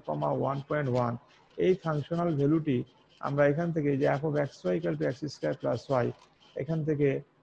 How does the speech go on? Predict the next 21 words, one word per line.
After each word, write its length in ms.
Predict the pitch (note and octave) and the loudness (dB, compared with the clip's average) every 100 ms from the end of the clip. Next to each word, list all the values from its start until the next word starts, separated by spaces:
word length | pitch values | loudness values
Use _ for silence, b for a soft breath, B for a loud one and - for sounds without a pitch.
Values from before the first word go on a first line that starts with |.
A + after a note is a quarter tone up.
| _ - | _ -6
এই 140 | D3 C3+ | -4 0
মানটা 360 | C#3 C#3+ D3 C#3+ D3 - _ B2+ | 0 0 0 0 -2 -12 _ 0
বের 140 | C3+ C#3 | 0 0
করতে 220 | D3+ F3 E3+ | -2 0 2
পারবো 240 | F3+ F3+ G3+ G#3+ _ _ _ | 2 0 -4 -6 _ _ _
এবং 140 | - C3+ B2+ | -6 -4 0
calculation 500 | C#3+ C#3 F#3 - F#3+ F#3+ | 0 2 -2 0 -2 2
করলে 240 | F#3+ F3 E3 C#3+ | 4 6 4 2
আমরা, 240 | C#3+ C#3+ C3 C#3 - _ _ - | 2 4 4 0 -10 _ _ -8
আমরা 220 | C#3+ C#3+ C3+ C#3 D3+ - _ | 0 4 6 4 -2 -10 _
first, 300 | G3+ G#3 - - | 2 2 0 -16
আহ, 760 | - _ _ - D3 C#3 C#3 C#3 C#3+ | -20 _ _ -10 0 4 4 4 4
modified 420 | D3+ E3+ F3+ D3+ C#3+ | 4 4 2 2 2
value 220 | D3 D3+ | 4 4
of 40 | C#3 C3 | 2 4
ওয়াই 180 | C3 C3+ C#3+ | 4 6 4
ওয়ান 160 | B2+ B2 | 2 0
পেয়ে 160 | C#3+ C#3+ | 2 4
যাব 120 | C#3 B2 B2+ - _ _ C#3+ | 4 2 0 -6 _ _ -2
ওয়ান 180 | D3 E3+ - | 0 0 -4
পয়েন্ট 220 | D#3+ D3+ | -4 -4